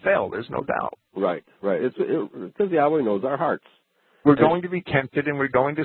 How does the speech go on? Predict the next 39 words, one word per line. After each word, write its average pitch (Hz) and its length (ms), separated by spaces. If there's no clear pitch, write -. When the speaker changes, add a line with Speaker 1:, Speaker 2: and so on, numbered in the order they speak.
Speaker 1:
sin, 117 160
Speaker 2:
Yeah. 87 220
Speaker 1:
and, 127 120
and 123 240
the, 123 80
the, 131 120
the 123 60
key 151 160
there 156 240
is 110 140
repentance, 120 580
right? - 220
Speaker 2:
Right, 110 260
and 110 120
if 117 160
we're 117 140
trying 160 440
to 156 40
repent 139 520
and 113 160
we're 101 100
trying 143 340
to 139 60
give 120 220
up 117 160
our 101 120
bad 107 300
habits, 98 340
he 117 160
recognizes 98 800
the 87 140
fact 98 240
that 98 100
we're 92 140
doing 104 380
that, 82 220
okay? 98 380
But 110 160
if 110 100